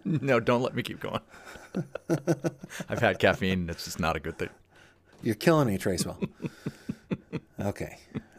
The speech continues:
Speaker 2: Um, so somebody said we ought to take a look at this other case, and I wanna give you the highlights of
Speaker 1: And
Speaker 2: it.
Speaker 1: that just came in, didn't it?
Speaker 2: Yeah, in March. It was March eighteen of
Speaker 1: Oh.
Speaker 2: twenty twenty-one that it was reported, but the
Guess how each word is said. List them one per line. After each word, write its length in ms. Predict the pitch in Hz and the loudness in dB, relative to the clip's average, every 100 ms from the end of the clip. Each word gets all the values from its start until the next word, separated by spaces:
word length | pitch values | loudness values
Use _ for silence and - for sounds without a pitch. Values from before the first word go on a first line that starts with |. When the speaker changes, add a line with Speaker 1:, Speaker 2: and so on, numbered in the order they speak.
| - | -2
Speaker 2:
Um, 560 | 113 110 104 101 92 92 - - - - - - - | 2 4 4 2 0 -6 -20 -20 -20 -20 -20 -20 -2
so 280 | - 151 135 | 4 4 6
somebody 380 | - 175 196 175 | 4 6 6 4
said 200 | - 123 | 4 4
we 120 | 113 | 4
ought 120 | 110 104 | 4 4
to 60 | |
take 200 | - 107 | 0 -2
a 40 | 95 | 0
look 180 | 95 101 | -2 -4
at 60 | |
this 180 | 92 82 | -2 -2
other 160 | 85 82 | -2 -6
case, 360 | 92 73 - | -8 -6 -4
and 100 | 90 | -4
I 60 | 90 | 0
wanna 440 | 95 101 98 92 | 2 2 2 0
give 240 | 95 101 92 | 0 0 0
you 80 | |
the 60 | 87 | -2
highlights 600 | - 92 90 85 82 - | -4 -2 -2 -2 -4 -6
of 80 | 80 | -4
Speaker 1:
And 40 | 87 | 0
Speaker 2:
it. 20 | |
Speaker 1:
that 120 | 131 | 0
just 160 | - 135 | 0 0
came 200 | - 101 | 0 0
in, 100 | 135 | 0
didn't 180 | 80 117 | -2 -4
it? 60 | - _ _ _ _ _ _ _ _ _ _ _ - | -6 _ _ _ _ _ _ _ _ _ _ _ 2
Speaker 2:
Yeah, 140 | 131 | 4
in 160 | 123 113 | 4 2
March. 680 | 98 113 104 73 - - - - | 2 2 0 -2 -6 -8 -10 -6
It 60 | |
was 140 | 113 92 | -4 -2
March 460 | 101 117 147 147 - | 2 4 2 0 0
eighteen 380 | 135 135 - 127 | 0 0 0 2
of 120 | 110 | 2
Speaker 1:
Oh. 20 | 120 | 2
Speaker 2:
twenty 160 | 120 | 2
twenty-one 540 | 110 117 110 107 113 110 | 2 2 2 2 2 4
that 140 | 107 | 4
it 300 | 101 95 - - _ | 2 -2 -6 -20 _
was 360 | 113 104 92 87 | 0 2 4 0
reported, 680 | 104 90 - 113 123 175 185 - - - - - - _ - | 0 -4 0 2 4 4 2 -8 -20 -20 -20 -20 -20 _ -14
but 580 | 104 104 120 113 - - - | -4 4 6 6 2 -6 -12
the 220 | 110 110 | -2 0